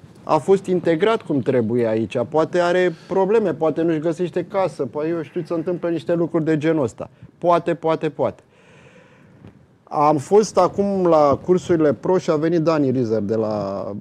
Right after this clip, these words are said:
de la uefa, cel care este mentorul pentru antrenorii români, și a ținut, uh, mai multe prelegeri tocmai pe chestiunea asta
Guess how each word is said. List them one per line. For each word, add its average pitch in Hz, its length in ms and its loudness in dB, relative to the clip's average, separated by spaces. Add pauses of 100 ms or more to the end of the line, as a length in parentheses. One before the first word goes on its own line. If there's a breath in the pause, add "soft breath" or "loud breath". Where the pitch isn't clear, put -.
(920)
de 123 100 0
la 127 120 2
uefa, 127 360 0
cel 123 220 -8
care 123 220 -2
este 120 280 -4
mentorul 110 840 -2
pentru 110 380 -6
antrenorii 110 760 -6 (160)
români, 120 440 -8
și - 280 -14 (240)
a 143 60 0
ținut, 160 340 -6 (840)
uh, 117 260 -10 (120)
mai 127 120 -2
multe 147 280 2
prelegeri 139 480 0
tocmai 143 300 -2
pe 127 480 -4
chestiunea 131 440 -6
asta 131 200 -6